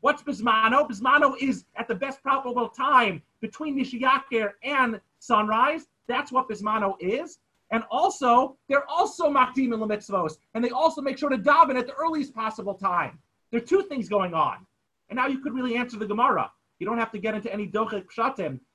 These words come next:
and why the Gemara, even though I knew that there was a Maila of Kriya Shema before sunrise, but by the fact they're being so exact, the Gemara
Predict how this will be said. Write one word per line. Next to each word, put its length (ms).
and 140
why 260
the 120
Gemara, 400
even 200
though 160
I 100
knew 280
that 160
there 100
was 120
a 40
Maila 540
of 160
Kriya 240
Shema 200
before 340
sunrise, 680
but 120
by 100
the 100
fact 220
they're 100
being 160
so 160
exact, 440
the 80
Gemara 240